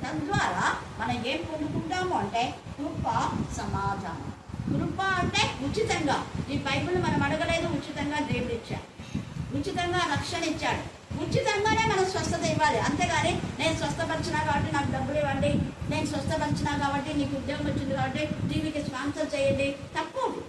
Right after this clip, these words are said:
ఉచితంగా వాళ్ళు ప్రేరేపణిస్తే ఏదైనా ఇస్తే మనం ఏదైనా తీసుకోవాలి. కానీ మనం ఎప్పుడు కూడా టీవీకి స్పాన్సర్ చేయండి, ఒక నెల చేయండి, ఒక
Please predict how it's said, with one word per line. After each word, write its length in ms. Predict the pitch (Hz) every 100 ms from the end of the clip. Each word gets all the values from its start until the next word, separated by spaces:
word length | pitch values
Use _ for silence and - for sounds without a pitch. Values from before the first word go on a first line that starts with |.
| - - - - - - - 330
ఉచితంగా 680 | - 466 - 403 392 392 330 - - - - - - 220
వాళ్ళు 340 | 254 349 392 349
ప్రేరేపణిస్తే 760 | 339 349 392 403 381 381 349 381 349
ఏదైనా 260 | 330 339 349
ఇస్తే 160 | 330 339 339 311 277 269
మనం 160 | 285 285 285
ఏదైనా 260 | 277 294 285
తీసుకోవాలి. 400 | - 285 277 269 -
కానీ 260 | 196 302 359 - - 214
మనం 200 | 240 320 330
ఎప్పుడు 240 | 285 370 359
కూడా 160 | 285 294 - - -
టీవీకి 320 | 311 339 320
స్పాన్సర్ 440 | - 285 311 320 302
చేయండి, 300 | 302 294 302 302 - -
ఒక 100 | 294 277
నెల 140 | 285 294 294
చేయండి, 380 | 277 269 269 269 277 -
ఒక 100 | 233